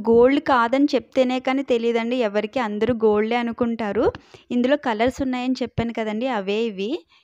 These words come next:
ఇది actually ఏంటంటే గోల్డ్ షాప్ లోపల మేకింగ్ చేస్తారు కదా, గోల్డ్ మేకింగ్. So అక్కడ తీసిన క్లిప్ అండి ఇది.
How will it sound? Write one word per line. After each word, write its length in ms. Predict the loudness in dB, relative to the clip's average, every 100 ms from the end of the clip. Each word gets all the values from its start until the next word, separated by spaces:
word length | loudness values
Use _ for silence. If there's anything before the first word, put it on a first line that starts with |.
| _
ఇది 140 | -2 -2
actually 420 | -2 -4 -2 -2
ఏంటంటే 360 | -4 -6 -6 -4
గోల్డ్ 340 | -2 0 -2
షాప్ 260 | -4 -4 -4
లోపల 400 | -2 -2 -2 -2
మేకింగ్ 440 | -4 -6 -8 -8 -6
చేస్తారు 380 | -10 -8 -10
కదా, 200 | -6 -6 -4
గోల్డ్ 320 | -2 -2 -4
మేకింగ్. 400 | -6 -8 -8 -6 -6
So 140 | -4 -4 -4
అక్కడ 300 | -8 -6 -6
తీసిన 320 | -6 -6 -8
క్లిప్ 320 | -6 -6 -6
అండి 200 | -6 -6
ఇది. 200 | -6 -6